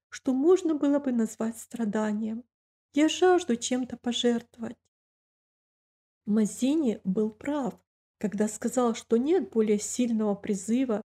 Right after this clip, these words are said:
в заключение, как призыв "представьте себя в жертву". Служение закончилось, многие разошлись,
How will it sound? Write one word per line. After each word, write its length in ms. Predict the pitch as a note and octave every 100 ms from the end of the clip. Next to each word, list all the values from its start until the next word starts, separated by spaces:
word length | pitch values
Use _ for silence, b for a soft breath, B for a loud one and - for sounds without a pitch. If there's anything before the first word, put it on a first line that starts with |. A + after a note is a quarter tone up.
| _ -
в 80 | G#3
заключение, 840 | A3 A3 G#3+ - D4 D#4 B3 F#3+
как 240 | - G3+ _
призыв 440 | A#3 A3+ G#3+ G#3 _
"представьте 760 | G3 - - C#4 D#4+ D#4 C#4+
себя 400 | C4+ - F#3+ G3+
в 80 | G3+
жертву". 680 | - G3+ G3+ - _ A3 A3+ _ _ _ _ _ _ _ _ _ _ _ _ -
Служение 420 | A#3 A#3+ G4 F#4
закончилось, 920 | E4 D#4 A#3 G#3 - G3+ G#3 A3+ - _ _ _ _
многие 400 | - B3 G4+ C#4+
разошлись, 760 | A3 G3 G3 - A#3+ D4+ - -